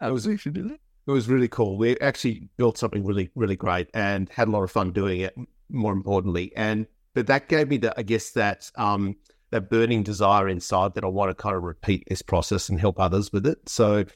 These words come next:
Speaker 2: when I launched, a lot of the people had,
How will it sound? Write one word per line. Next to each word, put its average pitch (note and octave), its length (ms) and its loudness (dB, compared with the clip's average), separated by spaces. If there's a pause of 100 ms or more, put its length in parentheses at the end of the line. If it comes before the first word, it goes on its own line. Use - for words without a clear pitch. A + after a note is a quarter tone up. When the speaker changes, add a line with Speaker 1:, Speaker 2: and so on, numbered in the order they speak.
(440)
Speaker 2:
when A#2+ 340 2
I G#2+ 460 0 (480)
launched, A2+ 760 -4 (120)
a A2+ 40 -6
lot A2 140 4
of G2+ 40 2
the F#2+ 80 -2
people G2+ 360 0
had, F2 280 -4